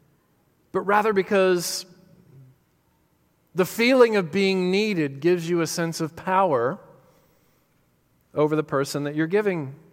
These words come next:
to. Or the generosity which you will typically tell somebody else about. Maybe you'll give at a level that will get you on a donor list that's public. It gives you some sort of perceived moral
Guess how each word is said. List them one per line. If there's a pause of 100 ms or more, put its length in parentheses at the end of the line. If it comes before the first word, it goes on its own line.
(140)
to. (840)
Or
the
generosity
which
you
will
typically (840)
tell
somebody
else
about. (600)
Maybe
you'll
give
at
a
level
that
will
get
you
on
a
donor
list
that's (440)
public. (840)
It
gives
you
some
sort
of
perceived
moral